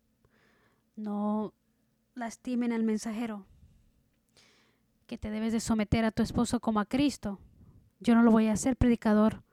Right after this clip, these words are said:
porque yo no soy inferior a mi hombre. Yo entiendo eso. La mayoría de los hombres aquí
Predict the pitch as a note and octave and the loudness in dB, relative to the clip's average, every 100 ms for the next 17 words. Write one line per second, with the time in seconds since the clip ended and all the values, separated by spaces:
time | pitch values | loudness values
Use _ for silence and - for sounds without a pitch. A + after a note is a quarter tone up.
0 | _ _ _ _ _ _ _ _ _ _ | _ _ _ _ _ _ _ _ _ _
1 | _ _ _ A3+ - A3 A3 A3+ A#3 A3+ | _ _ _ -2 0 2 2 2 2 2
2 | A3+ - G#3+ A3 A3 G#3+ A3 A#3 G#3+ F#3 | 2 2 4 4 4 4 6 6 2 -2
3 | - _ _ _ _ _ - G#3+ G3+ A3+ | -8 _ _ _ _ _ -2 0 2 2
4 | A3 A3 B3 A3+ G3+ F3+ _ _ _ _ | 4 6 4 4 0 -2 _ _ _ _
5 | _ _ _ _ _ _ _ _ _ _ | _ _ _ _ _ _ _ _ _ _
6 | _ _ _ _ A3+ G#3 G3+ G#3 A3+ A3+ | _ _ _ _ -8 -2 2 4 6 6
7 | G#3 A#3+ A#3 A3+ A3 G#3 B3 A#3+ | 4 2 2 0 -2 -4 -2 -2